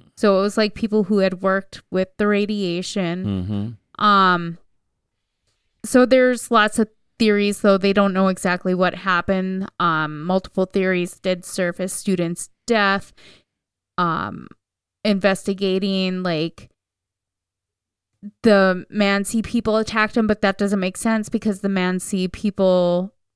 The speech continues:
Speaker 1: were very friendly and they would try to help people who were in
Speaker 2: Okay.
Speaker 1: need.
Speaker 2: Yeah.
Speaker 1: And they got along with the people of the community, so they're, they're, that shouldn't have been it.
Speaker 2: Mm.
Speaker 1: Um, another idea was the avalanche.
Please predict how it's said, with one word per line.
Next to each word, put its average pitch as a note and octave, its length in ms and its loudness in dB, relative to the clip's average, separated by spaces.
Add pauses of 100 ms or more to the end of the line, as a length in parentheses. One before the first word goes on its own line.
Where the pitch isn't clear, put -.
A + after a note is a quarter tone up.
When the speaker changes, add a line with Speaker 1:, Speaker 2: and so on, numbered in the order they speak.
(120)
Speaker 1:
were F#3+ 600 4
very G3 260 2
friendly A3+ 520 0
and G#3+ 120 -2
they F3 80 -2
would F3+ 140 -4
try F#3 180 -4
to F3 60 -8
help A#3 380 -2
people G3 580 2
who G#3+ 140 2
were F#3+ 120 6
in F#3 160 -2
Speaker 2:
Okay. G3 80 -2
Speaker 1:
need. F#3 560 0
Speaker 2:
Yeah. G2 220 -2 (260)
Speaker 1:
And G3 260 0
they F#3+ 80 2
got G3 160 2
along F#3+ 560 2
with F#3+ 420 4
the - 80 -8
people F#3+ 380 2
of F3 140 2
the G#3 80 2
community, G3 880 0
so F#3+ 240 0
they're, F3+ 340 0 (260)
they're, F#3+ 260 2 (120)
that F3+ 200 -2
shouldn't G3+ 220 -2
have F#3+ 80 -4
been F#3+ 220 2
it. F#3 300 0
Speaker 2:
Mm. D#2+ 320 -6 (260)
Speaker 1:
Um, F#3 240 2
another G3 420 4
idea F#3 500 2
was F#3 360 0
the G#3+ 180 2
avalanche. F#3+ 920 0